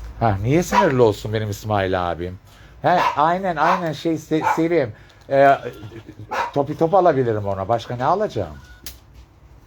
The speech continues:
Yani kalkıp da çikolata mı alayım ona?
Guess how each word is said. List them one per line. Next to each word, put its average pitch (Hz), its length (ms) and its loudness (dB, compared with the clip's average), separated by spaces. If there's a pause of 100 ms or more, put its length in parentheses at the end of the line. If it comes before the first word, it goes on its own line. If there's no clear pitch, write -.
(1700)
Yani 131 420 2
kalkıp 131 360 0
da 123 80 0
çikolata 139 420 -4
mı 233 80 -4
alayım 95 300 0
ona? 90 200 -6